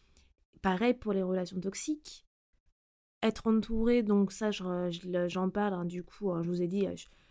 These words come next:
c'est l'épisode Changer ton style de vie, mais être entouré de personnes bienveillantes, de personnes positives,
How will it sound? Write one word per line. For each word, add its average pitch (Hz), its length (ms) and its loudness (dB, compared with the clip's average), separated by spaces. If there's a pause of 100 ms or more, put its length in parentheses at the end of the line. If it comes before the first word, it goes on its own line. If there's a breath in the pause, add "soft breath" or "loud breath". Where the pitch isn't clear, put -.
(120)
c'est - 160 -4
l'épisode 185 400 2
Changer 180 320 -4
ton 175 120 -8
style 175 220 -6
de 175 80 0
vie, 226 240 2
mais 202 260 0 (440 soft breath)
être 202 180 0
entouré 226 300 2
de 220 100 4
personnes 202 320 2
bienveillantes, 196 500 2
de 196 160 4 (240)
personnes 190 360 -2
positives, 196 600 2